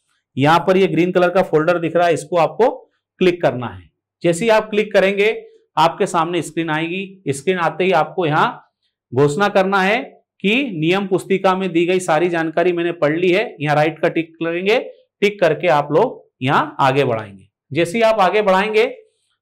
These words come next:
आपके सामने यहाँ पर ये स्क्रीन आएगी जिसमें लिखा हुआ है प्रोफेशनल एग्जामिनेशन बोर्ड परीक्षा फॉर्म भरने हेतु आवेदक का प्रोफाइल पंजीयन।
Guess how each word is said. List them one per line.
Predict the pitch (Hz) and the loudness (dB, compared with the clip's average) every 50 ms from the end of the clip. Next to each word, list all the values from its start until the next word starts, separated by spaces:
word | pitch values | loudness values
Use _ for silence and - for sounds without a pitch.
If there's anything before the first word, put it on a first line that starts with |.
| - | 0
आपके | 143 165 202 202 - - 233 | 2 2 2 2 0 -2 -2
सामने | - - 190 180 185 190 185 185 190 220 - - _ _ _ _ _ - | 0 0 0 0 0 0 -2 -2 -4 -4 -8 -14 _ _ _ _ _ -6
यहाँ | 139 143 147 170 226 | -2 0 0 0 2
पर | - 190 175 | 2 0 0
ये | 185 180 160 | 0 -2 -4
स्क्रीन | 165 170 180 180 180 | -4 -2 -2 -2 0
आएगी | 165 151 170 185 175 175 180 180 - - - - | 0 0 -2 -2 -2 -4 -6 -6 -14 -20 -12 -6
जिसमें | 135 135 139 - 180 165 | -6 -6 -6 -4 -2 -2
लिखा | 156 135 139 190 202 | -2 0 2 2 2
हुआ | 185 170 170 151 | 2 2 2 2
है | 135 143 165 185 190 - _ _ _ _ _ _ _ _ _ _ _ - | 2 2 0 -2 -4 -10 _ _ _ _ _ _ _ _ _ _ _ 0
प्रोफेशनल | 165 170 165 202 202 196 196 233 233 220 | 0 2 2 2 2 0 0 0 0 0
एग्जामिनेशन | 196 165 156 175 175 180 196 196 190 180 175 180 190 190 190 170 | 0 2 0 -2 -2 0 -2 -4 -2 -4 -4 -2 -4 -4 -4 -2
बोर्ड | 151 151 165 185 202 208 214 226 226 - | -2 0 2 2 2 2 0 -4 -6 -4
परीक्षा | - 156 160 156 160 - 190 190 | -4 -2 -2 -2 -2 -2 -2 -2
फॉर्म | - - 165 165 175 180 165 | -2 0 -2 -2 -2 -2 -2
भरने | 143 147 147 175 180 170 | -2 -2 -2 -2 -4 -4
हेतु | 156 147 156 151 208 226 240 - - - | -4 -4 -4 -4 -4 -4 -6 -8 -4 -2
आवेदक | 139 143 143 151 165 160 160 190 190 185 - - | -2 -2 0 -2 -2 0 0 0 -2 -2 -2 -2
का | 165 170 170 | -2 -2 -2
प्रोफाइल | 170 - 151 131 120 - - 139 147 160 151 | -4 -4 -4 -4 -4 -2 -2 -2 -2 -2 -6
पंजीयन। | 156 131 120 120 117 113 123 127 120 104 | -10 -12 -10 -10 -10 -10 -8 -8 -8 -10